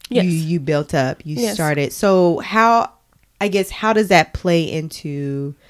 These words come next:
Speaker 2: Little Liana? How does that affect other people who are reading your, your work? Like, I guess I should say, like, specifically, what is your Write It Off campaign, or how do, you know, how do we go about
Speaker 1: Right.
Speaker 2: finding
Speaker 1: So
Speaker 2: out more about that?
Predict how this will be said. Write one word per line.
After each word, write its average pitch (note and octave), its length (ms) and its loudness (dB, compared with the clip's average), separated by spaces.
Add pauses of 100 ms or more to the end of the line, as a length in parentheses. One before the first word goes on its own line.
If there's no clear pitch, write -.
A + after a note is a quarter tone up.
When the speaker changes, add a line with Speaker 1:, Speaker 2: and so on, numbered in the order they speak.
(560)
Speaker 2:
Little F#3+ 280 4
Liana? D#3+ 580 2
How F#3 200 4
does F3 160 -2
that E3 160 2
affect - 540 -6 (100)
other F#3 240 2
people G3 300 -2
who F#3+ 140 0
are F#3 120 0
reading F3+ 280 0
your, D#3+ 420 -2
your E3+ 280 -2
work? D3+ 600 -2
Like, C#3+ 280 -6 (420)
I G#3 60 -4
guess G3 240 -4
I F3 40 0
should E3+ 160 -6
say, D#3+ 220 -2
like, C#3 300 -8
specifically, - 580 -8
what C#3+ 420 -8
is C3+ 720 -12 (460)
your E3 160 -6
Write D3 220 -8
It C#3+ 80 -10
Off C3+ 260 -14
campaign, C#3 580 -4
or C3 180 -8
how D3+ 200 -4
do, C#3+ 160 -4 (100)
you D3+ 80 -10
know, C#3 160 -8
how D#3 160 -8
do D3+ 80 -6
we D3 120 -8
go C3+ 180 -10
about C#3+ 580 -14 (120)
Speaker 1:
Right. E4+ 340 -4 (100)
Speaker 2:
finding C4 340 2
Speaker 1:
So D#3 60 0
Speaker 2:
out D3 200 -2
more D3+ 140 -4
about C#3+ 300 -6
that? - 260 -8